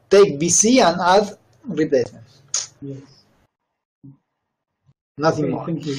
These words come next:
Speaker 1: But of course, i-, uh, you need to prove that it's a, a,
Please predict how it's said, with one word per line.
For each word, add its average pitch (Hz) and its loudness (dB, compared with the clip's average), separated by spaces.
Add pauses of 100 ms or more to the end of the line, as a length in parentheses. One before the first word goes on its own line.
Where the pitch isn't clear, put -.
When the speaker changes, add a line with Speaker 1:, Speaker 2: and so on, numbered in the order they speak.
(160)
Speaker 1:
But 247 6
of - 4
course, 208 6
i-, 196 6
uh, 156 8
you 156 6
need 175 4
to 185 0
prove 185 6
that 165 6
it's 156 0
a, 175 6 (340)
a, 123 -4